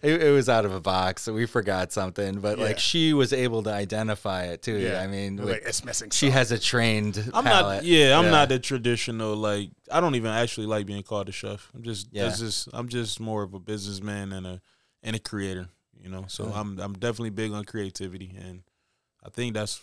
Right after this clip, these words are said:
Speaker 3: one thing that stands out with the Toast Factory.
Speaker 1: Nice.
Speaker 2: Absolutely.
Speaker 1: Businessman in the kitchen.
Speaker 2: Okay, but
Speaker 1: I
Speaker 2: we
Speaker 1: like
Speaker 2: gotta,
Speaker 1: that.
Speaker 2: we
Speaker 3: Oh,
Speaker 2: gotta
Speaker 3: I'm
Speaker 2: get
Speaker 3: sorry.
Speaker 2: back
Speaker 3: Yeah, yeah,
Speaker 2: to,
Speaker 3: I'm
Speaker 2: uh,
Speaker 3: sorry. I'm sorry.
Speaker 2: we gotta get back to that fish, man. <laughs> Yo,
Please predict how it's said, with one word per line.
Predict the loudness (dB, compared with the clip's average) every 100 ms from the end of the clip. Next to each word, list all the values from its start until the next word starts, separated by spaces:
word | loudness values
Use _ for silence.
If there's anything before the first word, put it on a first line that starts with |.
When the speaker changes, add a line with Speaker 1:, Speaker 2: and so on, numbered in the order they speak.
| -16
Speaker 3:
one | -16
thing | -10 -8
that | -6
stands | -6 -8 -6 -4
out | -4
with | -4
the | -8
Toast | -6 -6 -6
Factory. | -8 -10 -16 _ _ _ _ -10
Speaker 1:
Nice. | -8 -8 -12 -8
Speaker 2:
Absolutely. | -6 -6 -8 -12 -12 -4
Speaker 1:
Businessman | -2 0 -2 0 0 0
in | 0 -2
the | -4
kitchen. | -4 -4 -4 -6 -8 -10 _ -8
Speaker 2:
Okay, | 0 2
but | 4
Speaker 1:
I | 4
Speaker 2:
we |
Speaker 1:
like | 6
Speaker 2:
gotta, | 6 4
Speaker 1:
that. | 2 0 0
Speaker 2:
we | 6
Speaker 3:
Oh, | 8
Speaker 2:
gotta |
Speaker 3:
I'm | 10
Speaker 2:
get |
Speaker 3:
sorry. | 8 10 10
Speaker 2:
back | 10
Speaker 3:
Yeah, | 10
yeah, | 10
Speaker 2:
to, | 10
Speaker 3:
I'm | 10
Speaker 2:
uh, | 10
Speaker 3:
sorry. | 8 4
I'm | 0 -2
sorry. | 0 2 0 -4 _ _ _ _
Speaker 2:
we | 6
gotta | 6 8
get | 4 6
back | 6 6
to | 0
that | -2
fish, | -2 -2 -2 -4
man. | -8 -10 -14 _ _ -6
<laughs> | -4 -4 -6 2 6
Yo, | 6 4 -2